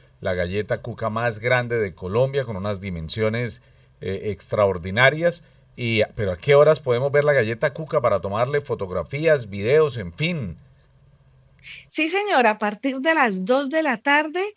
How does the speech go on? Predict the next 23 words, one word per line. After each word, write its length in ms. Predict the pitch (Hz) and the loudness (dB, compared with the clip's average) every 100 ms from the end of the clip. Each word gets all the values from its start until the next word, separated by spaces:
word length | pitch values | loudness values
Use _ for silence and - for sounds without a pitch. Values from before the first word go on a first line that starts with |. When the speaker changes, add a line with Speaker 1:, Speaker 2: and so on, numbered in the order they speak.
| - - - | -16 -20 -12
Speaker 2:
ya 380 | 190 269 262 233 | 0 2 2 0
pueden 380 | 285 285 285 277 | 0 2 2 2
asistir, 720 | 226 - 170 - - 311 311 | -2 -4 -10 -12 -2 0 0
vamos 280 | 262 247 262 | -2 -2 -4
a 60 | |
estar 300 | 233 - 202 | -6 -2 -4
de 120 | 202 226 | 0 2
dos 260 | 247 226 | 2 2
a 120 | 226 | -2
seis. 500 | 220 285 294 302 285 - - - - | -2 -2 0 -2 -4 -12 -20 -16 -4
Juan 220 | 226 208 | -4 0
Carlos, 580 | 247 254 262 285 277 - | 2 2 4 0 0 -4
la 240 | 233 220 | -4 -2
galleta 420 | 190 185 190 196 226 | -2 -2 -2 -4 -4
está 440 | 220 - 226 - | -6 -2 -2 -2
expuesta, 1160 | 208 202 - - - 254 262 277 - 285 269 269 - - - | -6 -6 -10 -18 -4 2 2 2 -4 -6 -6 -6 -18 -20 -8
eh, 540 | - 214 202 196 185 185 - | -2 0 2 2 0 -2 -12
la 260 | - 233 208 | 0 2 4
arreglamos 640 | 196 190 175 185 196 226 | 2 -2 0 0 0 -4
alrededor 720 | 220 202 185 175 170 175 185 185 | -6 -6 -2 2 4 4 2 -2
con 300 | 208 196 180 | -4 -4 -4
chuchos, 720 | - 294 - 247 247 240 - | -2 -4 -4 -2 0 0 -4
con 380 | - 196 196 | -2 0 0